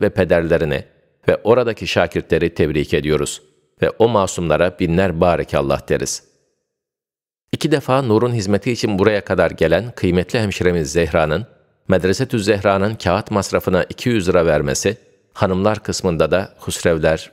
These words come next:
Feyziler, Ahmetler bulunduğunu gösteriyor. Kastamonu'da Hafız İhsan'ın imzasıyla ve Nur kahramanlarından Hilmi Bey ve Emin'in müşterek mektubunu aldım. Ben bu iki eski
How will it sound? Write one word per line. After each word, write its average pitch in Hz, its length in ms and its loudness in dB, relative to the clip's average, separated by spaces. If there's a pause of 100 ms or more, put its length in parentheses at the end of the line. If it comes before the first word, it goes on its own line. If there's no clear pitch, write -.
Feyziler, 82 520 0 (220)
Ahmetler 87 640 0
bulunduğunu 76 480 0
gösteriyor. 73 640 -2 (1300)
Kastamonu'da 107 760 0
Hafız 98 300 2
İhsan'ın 90 380 0
imzasıyla 82 680 0 (400)
ve 90 120 2
Nur 104 160 0
kahramanlarından 101 840 0
Hilmi 98 420 0
Bey 95 220 2
ve 87 60 4
Emin'in 92 460 0
müşterek 92 420 -2
mektubunu 80 460 0
aldım. 67 360 0 (800)
Ben 95 280 0
bu 85 160 0
iki - 200 -2
eski - 520 -4